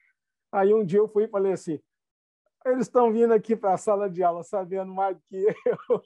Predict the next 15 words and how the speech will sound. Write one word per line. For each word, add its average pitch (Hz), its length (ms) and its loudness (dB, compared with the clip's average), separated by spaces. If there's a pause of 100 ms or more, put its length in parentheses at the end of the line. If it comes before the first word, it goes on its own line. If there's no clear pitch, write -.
<laughs> - 380 -10 (1200)
Mas 147 280 -8
não 190 240 -4
é. 143 320 0 (420)
A, 131 320 -4 (140)
é, 131 180 -6
eu, 147 180 4
a 131 120 2
minha 165 160 0
paciência 160 580 -2
é - 20 -2
pouquinha 180 640 -2
com - 100 -10
essas 123 280 -10
coisas. 90 520 -4